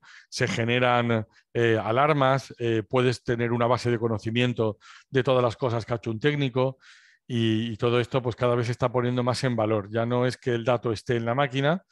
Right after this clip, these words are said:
sino que el ascensor, eh, el dato que guarda el técnico, se vaya a la red blockchain. Eso nos permite, por ejemplo, si somos una comunidad de viviendas, a través de esta red blockchain,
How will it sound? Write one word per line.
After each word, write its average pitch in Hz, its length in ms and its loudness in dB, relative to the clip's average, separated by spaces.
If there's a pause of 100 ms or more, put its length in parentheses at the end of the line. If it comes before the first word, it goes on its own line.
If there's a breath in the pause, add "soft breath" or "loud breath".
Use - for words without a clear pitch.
(200 soft breath)
sino 117 380 -2
que 117 140 0
el 113 60 2
ascensor, 117 720 -2 (100)
eh, 107 380 -2
el 104 80 -8
dato 117 300 -2
que 123 140 -4
guarda 117 280 0
el 107 80 -4
técnico, 135 540 -2 (680)
se - 160 -2
vaya 110 240 4
a 127 40 4
la 120 100 4
red 113 160 0
blockchain. 113 440 -4 (480 loud breath)
Eso 123 200 0
nos 123 160 0
permite, 127 440 0
por 110 120 -2
ejemplo, 127 260 -2
si 104 60 -4
somos 113 200 -4
una 117 160 -2
comunidad 117 460 0
de 117 400 0
viviendas, 139 640 0
a 117 80 -8
través 113 200 -4
de 117 80 -4
esta 120 160 -4
red 117 140 0
blockchain, 151 420 0